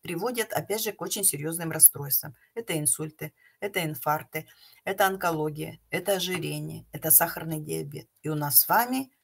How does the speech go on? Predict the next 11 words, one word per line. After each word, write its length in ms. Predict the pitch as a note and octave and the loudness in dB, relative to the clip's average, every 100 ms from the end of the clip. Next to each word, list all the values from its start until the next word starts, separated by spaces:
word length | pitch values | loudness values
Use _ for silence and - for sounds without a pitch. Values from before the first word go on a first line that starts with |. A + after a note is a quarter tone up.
| _ _ - | _ _ -6
к 100 | D3 | -2
этому 480 | D#3+ G#3+ G#3 A#3 - - | 0 0 -2 -6 -14 -10
есть 400 | C#3+ D3+ E3 E3 | -4 -2 2 2
защита. 640 | E3+ E3 - C#3+ - A#2+ - - _ | 4 2 0 -4 -12 -16 -18 -20 _
То 80 | - | -2
есть 140 | D3 F#3+ | 0 4
у 20 | |
нас 180 | B3 A#3 | 6 6
не 100 | G3 | 4
будет 240 | F3 D3+ | -2 -2
хандры, 500 | - D3+ D3+ A3+ E4 | -2 -2 0 -2 -4